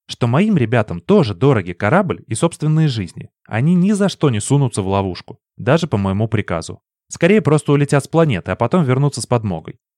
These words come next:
Тем более, что им прекрасно известно, где тебя искать. Глаза Антонио сверкнули. Я видел, как он ошарашен. «Вы ведь связывались с кораблём по радио Марка?» продолжил я. «А радиоволны чудесно пеленгуются».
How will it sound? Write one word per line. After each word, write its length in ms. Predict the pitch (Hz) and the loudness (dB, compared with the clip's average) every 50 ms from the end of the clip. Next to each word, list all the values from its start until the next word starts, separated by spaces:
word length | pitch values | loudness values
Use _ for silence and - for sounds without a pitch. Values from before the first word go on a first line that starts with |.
| _ - | _ -4
Тем 120 | 123 120 | -2 0
более, 240 | 131 160 196 180 127 | 2 2 4 2 2
что 140 | - - 131 | 0 0 0
им 100 | 127 120 | 0 0
прекрасно 500 | - 143 143 - 143 160 175 - - 107 | 0 -2 -2 0 0 0 0 0 -2 -4
известно, 380 | 104 95 101 110 104 - - 92 | -2 -2 -2 -2 -2 -2 -4 -8
где 160 | 90 117 135 | -4 -4 -6
тебя 260 | - - 95 98 101 | -4 -4 -4 -4 -2
искать. 380 | 101 - - - 85 78 - _ _ _ _ _ _ _ _ _ _ _ _ _ _ - | -4 -4 -6 -10 -12 -12 -14 _ _ _ _ _ _ _ _ _ _ _ _ _ _ -14
Глаза 320 | - 101 98 101 95 104 95 | -6 -4 -2 -2 0 0 -2
Антонио 340 | 95 90 - 151 180 180 147 | -2 0 0 0 2 2 0
сверкнули. 560 | - 156 170 - - - 107 85 80 78 - _ _ - | 0 -2 -4 -4 -2 -4 -4 -4 -4 -8 -14 _ _ -12
Я 180 | - 87 110 151 | -4 0 0 2
видел, 300 | 175 175 127 107 107 90 | 2 2 0 0 -2 -2
как 180 | - 101 - | -2 -4 -4
он 120 | 107 95 92 | -4 -4 -4
ошарашен. 520 | - - 104 104 92 80 - - 107 - _ _ _ _ _ _ _ _ _ _ _ _ _ - | -4 -4 -2 -2 -2 -4 -6 -10 -16 -16 _ _ _ _ _ _ _ _ _ _ _ _ _ -2
«Вы 160 | 104 131 135 | 0 0 2
ведь 120 | 147 147 | 0 0
связывались 460 | - - 170 160 127 113 101 101 98 | -2 0 0 2 2 0 -2 -2 -4
с 80 | - - | -4 -4
кораблём 400 | - 123 123 127 147 151 120 101 | -4 -2 -2 0 0 0 -2 -2
по 140 | - 113 117 | 0 0 0
радио 280 | 135 131 127 120 127 127 | 2 0 0 0 -2 0
Марка?» 420 | 143 156 175 170 - - - - _ _ _ - | 2 0 0 0 -2 -6 -10 -10 _ _ _ -10
продолжил 480 | - 113 101 101 101 98 90 101 98 | -6 -4 -2 0 -2 -2 -2 -4 -6
я. 220 | 101 104 87 - - _ _ _ _ _ _ | -6 -6 -8 -10 -12 _ _ _ _ _ _
«А 100 | - 95 | -4 0
радиоволны 600 | 107 123 143 139 151 147 147 170 208 202 170 113 92 | 2 2 2 4 2 2 4 2 2 2 2 0 -2
чудесно 420 | - - 123 165 196 - - 170 | -4 -4 -2 -2 -2 0 -2 -2
пеленгуются». 760 | - 170 165 160 147 123 107 107 101 95 92 - - - | 0 0 0 0 0 0 -2 -2 -2 -2 -4 -6 -10 -16